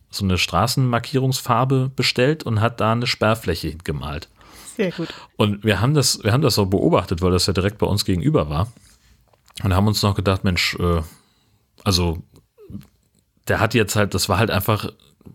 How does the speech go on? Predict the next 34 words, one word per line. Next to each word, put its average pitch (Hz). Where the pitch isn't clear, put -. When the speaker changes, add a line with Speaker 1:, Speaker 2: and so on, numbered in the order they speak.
Speaker 1:
weiß 98
ich 101
nicht, 92
ein 98
Geselle 95
aus 92
dem 95
Betrieb, 107
der 85
da 87
diese, 90
der 92
das 85
da 90
hingemalt 82
hat. 98
Also 95
konntest 104
du 98
halt 95
erkennen, 101
es 98
war 92
niemand 104
von 98
der 95
Stadt. -
Und 82
da 82
haben 87
wir 92
so 92
gedacht, 98
na, 104